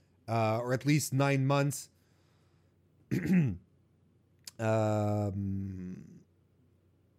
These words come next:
you know, it, uh, it, it's a continuation of their story, right? But then again, you know, long,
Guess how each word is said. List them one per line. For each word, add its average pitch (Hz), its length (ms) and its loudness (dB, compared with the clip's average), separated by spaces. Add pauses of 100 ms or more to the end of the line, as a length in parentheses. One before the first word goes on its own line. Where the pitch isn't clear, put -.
(120)
you 165 100 0
know, 143 160 4
it, 135 340 -2
uh, 127 400 0
it, 107 800 -14
it's 160 220 -4
a 165 40 -2
continuation 165 840 4
of 143 120 0
their 143 140 4
story, 165 480 -2
right? 120 320 0 (260)
But - 160 -4
then 214 140 2
again, 170 600 4 (1200)
you 151 80 -2
know, 143 340 0 (1160)
long, 190 500 4